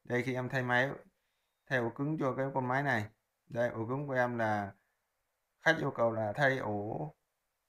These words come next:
S S D năm trăm gi. Thì đây, đây là ổ của em là ổ S S D năm trăm gi. Em thay thế vào ổ,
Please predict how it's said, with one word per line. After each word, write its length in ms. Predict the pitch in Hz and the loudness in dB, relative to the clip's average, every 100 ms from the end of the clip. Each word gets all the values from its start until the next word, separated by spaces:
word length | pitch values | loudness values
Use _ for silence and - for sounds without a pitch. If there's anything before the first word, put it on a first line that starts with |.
| _ _ _ _ _ - | _ _ _ _ _ -8
S 40 | |
S 220 | 143 151 | -4 -2
D 40 | 147 127 | 0 0
năm 140 | 127 | 0
trăm 160 | 127 123 | 0 0
gi. 260 | 127 123 - _ _ _ _ _ _ _ _ _ _ _ - - _ _ - | 0 0 -4 _ _ _ _ _ _ _ _ _ _ _ -20 -20 _ _ -2
Thì 80 | 107 | 6
đây, 200 | 117 110 | 6 8
đây 160 | 117 | 4
là 60 | 113 | 2
ổ 280 | 104 104 120 | 0 -4 -2
của 80 | 117 | 0
em 320 | 123 120 113 | 2 0 0
là 60 | |
ổ 200 | 101 101 | -2 -2
S 100 | 123 | -4
S 180 | 131 131 | -6 -4
D 120 | 120 | -4
năm 120 | 113 110 | -2 -2
trăm 140 | 113 | -2
gi. 180 | 110 104 | -2 -2
Em 140 | 123 120 | -4 -2
thay 140 | 135 | -2
thế 160 | 127 143 | 0 -2
vào 140 | 127 | -2
ổ, 360 | 104 107 117 | -2 -2 -2